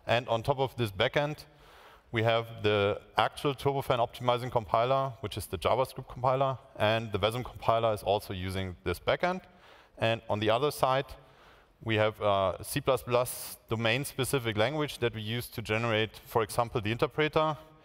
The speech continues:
but also, uh, all the built-in operations, like all the array built-ins, string built-ins,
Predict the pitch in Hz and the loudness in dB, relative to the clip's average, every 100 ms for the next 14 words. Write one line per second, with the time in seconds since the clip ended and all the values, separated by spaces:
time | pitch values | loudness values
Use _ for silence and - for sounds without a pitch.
0 | - _ 101 120 - 123 127 - 123 120 | -20 _ 0 0 2 2 2 2 2 2
1 | 110 104 104 117 117 104 120 120 101 101 | 2 2 2 2 0 -2 0 0 0 2
2 | 104 107 104 95 - 92 98 101 95 95 | 0 0 -6 -8 -4 -2 -2 0 0 0
3 | 98 - 101 101 95 104 101 104 104 - | -6 0 0 0 0 -2 0 -2 -4 -6
4 | 98 101 101 98 101 104 - - | -6 -2 -2 -2 -4 -6 -10 -16